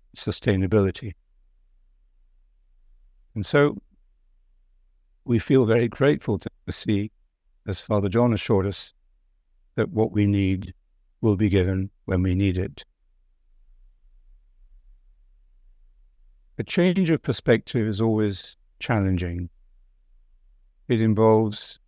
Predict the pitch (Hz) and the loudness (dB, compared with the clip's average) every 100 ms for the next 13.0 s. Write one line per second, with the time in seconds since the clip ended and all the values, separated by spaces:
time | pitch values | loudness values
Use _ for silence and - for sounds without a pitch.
0 | _ - 113 - 113 107 98 92 113 113 | _ -10 -6 -2 0 0 -2 -2 0 0
1 | 98 87 90 104 143 _ _ _ _ _ | -2 -2 -4 -6 -10 _ _ _ _ _
2 | _ 123 - 113 104 101 98 92 - - | _ -10 -2 0 2 2 0 -2 -6 -8
3 | - 117 95 85 - 92 92 87 90 _ | -4 -2 -2 -4 -6 -6 -4 -6 -8 _
4 | _ _ _ _ _ _ _ _ _ _ | _ _ _ _ _ _ _ _ _ _
5 | _ _ _ _ _ _ _ _ _ 117 | _ _ _ _ _ _ _ _ _ -4
6 | 107 - 131 175 165 - 113 113 151 113 | -4 0 4 4 4 0 -2 -2 -4 -6
7 | - 107 101 147 160 - 107 87 92 - | -4 -2 4 4 2 -2 -2 -2 -6 -8
8 | - - _ _ _ _ _ _ _ _ | -18 -20 _ _ _ _ _ _ _ _
9 | _ _ 135 107 143 160 - 101 92 92 | _ _ -4 2 4 2 0 -2 -2 -2
10 | 98 _ _ _ _ _ _ _ _ - | -6 _ _ _ _ _ _ _ _ -4
11 | 98 104 156 101 92 147 - 127 - 123 | 0 0 0 -6 0 2 2 -4 -2 0
12 | 107 107 98 92 95 90 87 - 107 113 | 2 2 2 2 2 0 -4 -6 -8 -8